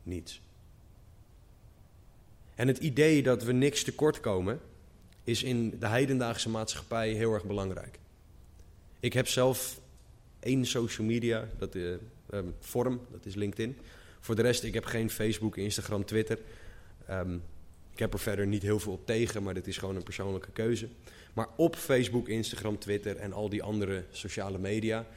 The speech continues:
zie je iedereen's perfecte leven. En zijn er zoveel dingen waarnaar je kan gaan verlangen en het idee hebben dat je iets tekort komt, omdat je dingen ziet. Dat geldt ook gewoon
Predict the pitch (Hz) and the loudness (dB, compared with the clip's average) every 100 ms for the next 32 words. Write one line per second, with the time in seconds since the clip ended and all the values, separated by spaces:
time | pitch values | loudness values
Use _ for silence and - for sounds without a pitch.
0 | - - 151 135 135 147 135 127 131 123 | -8 -2 0 4 4 4 4 4 4 2
1 | - 120 - 131 - 110 107 104 - - | -2 -4 0 0 0 0 2 2 -2 -12
2 | - - - - - - - - - - | -20 -20 -20 -20 -20 -20 -20 -20 -20 -20
3 | - - - - - 117 113 123 127 120 | -20 -20 -20 -20 -4 0 4 6 6 6
4 | 139 160 139 110 127 135 113 110 110 110 | 6 6 4 4 6 6 2 2 2 2
5 | 110 110 - 110 101 107 107 - 104 107 | 0 0 0 -2 -2 -2 -2 0 2 4
6 | 127 101 87 - 104 101 107 110 120 113 | 4 2 -2 -4 -2 0 0 0 2 2
7 | 104 104 107 - 113 117 110 - - - | 2 0 -2 -2 -6 -4 -2 -2 -4 -8
8 | - - - 143 139 - 90 - - - | -14 -8 0 0 2 0 -4 -6 -16 -20
9 | - - 110 107 107 - 104 104 101 92 | -20 -8 0 4 4 2 0 2 0 0
10 | 113 - - 98 - 104 110 104 107 104 | -2 -2 -10 -6 -2 0 0 0 0 0
11 | 101 | -2